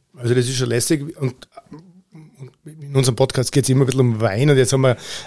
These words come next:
einen Wein eingeschenkt und den habt ihr mitgebracht. Also das sage ich schon mal Danke und wir haben was, <laughs> äh, richtig, äh, ein Nettes im Glas und zwar einen eigenen Wein, was ihr gemeinsam mit einem weiteren gemeinsamen Freund von uns gemacht habt. Magst du vielleicht kurz, Andi,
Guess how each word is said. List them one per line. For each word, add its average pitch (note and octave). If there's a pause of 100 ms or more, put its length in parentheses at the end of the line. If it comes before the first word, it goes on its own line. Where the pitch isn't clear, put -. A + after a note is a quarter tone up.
einen B2+
Wein B2
eingeschenkt C3
und C3
den C3
habt C3
ihr C#3+
mitgebracht. -
Also A#2+
das A#2+
sage C3
ich A#2
schon A#2
mal B2+
Danke A#2+
und C3+
wir C3
haben -
was, B2+ (220)
<laughs> -
äh, C3+
richtig, B2+
äh, A#2+ (100)
ein A#2+
Nettes C3+
im A#2+
Glas G#2+
und C3
zwar - (140)
einen B2
eigenen C3
Wein, A#2
was -
ihr D3
gemeinsam B2+
mit C3+
einem B2 (500)
weiteren C3
gemeinsamen A#2
Freund B2+
von C3+
uns A2+
gemacht A2
habt. D3+
Magst C3
du C#3
vielleicht C3
kurz, C#3+
Andi, C3